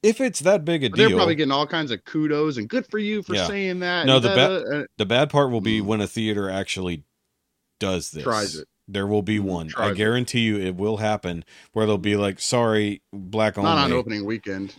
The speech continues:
Speaker 2: And
Speaker 1: No,
Speaker 2: they'll
Speaker 1: um,
Speaker 2: never
Speaker 1: they'll,
Speaker 2: say that.
Speaker 1: you
Speaker 2: They'll
Speaker 1: will, and
Speaker 2: never say that.
Speaker 1: they, you will see that there will be, like, a theater that says there will be the black screenings over here and the white screenings over there.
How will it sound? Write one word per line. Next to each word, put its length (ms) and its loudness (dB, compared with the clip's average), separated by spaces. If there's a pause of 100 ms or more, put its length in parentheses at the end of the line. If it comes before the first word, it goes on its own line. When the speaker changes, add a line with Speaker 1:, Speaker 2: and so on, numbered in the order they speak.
Speaker 2:
And 100 -2
Speaker 1:
No, 100 4
Speaker 2:
they'll 100 6
Speaker 1:
um, 80 0
Speaker 2:
never 180 -2
Speaker 1:
they'll, 180 6
Speaker 2:
say 60 -4
that. 340 -8
Speaker 1:
you 80 -10
Speaker 2:
They'll 120 -6
Speaker 1:
will, 100 2
and 80 0
Speaker 2:
never 260 -2
say 220 -6
that. 220 -4
Speaker 1:
they, 140 2
you 220 -2
will 100 0
see 280 0
that 200 -2
there 220 0
will 80 -4
be, 220 -2
like, 200 -2
a 40 -6
theater 400 0
that 100 -4
says 300 -2
there 120 -2
will 80 -2
be 140 -2
the 140 -4
black 400 -2
screenings 520 -4
over 220 -2
here 320 -2
and 220 -4
the 40 -2
white 360 -4
screenings 480 -6
over 180 -6
there. 240 -8